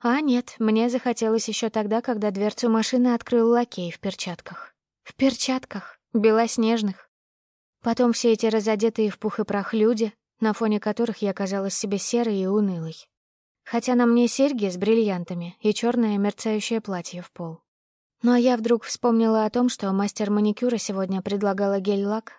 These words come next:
а я отказалась, покрыв ногти обычным прозрачным. И как мама говорила, что желательно нанять визажиста,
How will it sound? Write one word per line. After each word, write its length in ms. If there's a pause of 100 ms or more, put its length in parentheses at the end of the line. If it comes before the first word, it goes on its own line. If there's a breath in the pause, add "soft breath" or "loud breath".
(140)
а 160
я 200
отказалась, 720 (100)
покрыв 360
ногти 320
обычным 460
прозрачным. 720 (640)
И 120
как 200
мама 260
говорила, 480
что 300
желательно 540
нанять 380
визажиста, 640